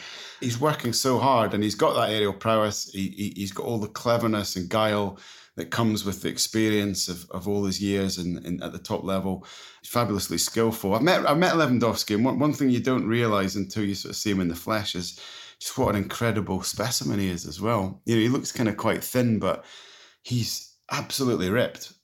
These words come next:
And I think any defender would find it very hard to, to get round him, to get to the ball, to beat him in the air. But he's got the brain power to match, and he's a good, he's just a guy at the top of his craft that we're watching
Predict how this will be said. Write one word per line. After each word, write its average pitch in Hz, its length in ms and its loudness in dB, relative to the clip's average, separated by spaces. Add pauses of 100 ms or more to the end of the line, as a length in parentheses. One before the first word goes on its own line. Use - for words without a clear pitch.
And 104 100 0
I 98 60 0
think 107 200 -4
any 117 200 2
defender 104 800 0
would 90 220 -8
find 95 240 -2
it - 60 -2
very 90 140 0
hard 95 460 0
to, 87 420 -2
to 85 180 -2
get 85 260 0
round 107 280 4
him, 110 140 2
to - 100 -10
get 95 200 0
to - 80 -16
the 98 60 -2
ball, 113 320 0
to - 120 -10
beat 85 240 0
him 95 100 2
in 92 120 0
the 80 120 -2
air. 104 360 -2 (500)
But 110 140 -2
he's 98 100 0
got - 160 -2
the 98 60 0
brain 101 320 2
power 92 300 0
to 90 180 -6
match, 98 340 -4
and 90 80 0
he's 90 120 -4
a 98 40 -2
good, 92 180 -4
he's 113 140 -2
just 143 140 -4
a 135 80 2
guy 113 220 6
at 85 60 2
the 95 60 0
top 92 300 -6
of 92 100 -8
his 82 140 -4
craft 98 460 -2
that 69 80 -8
we're 76 100 -4
watching 85 520 -6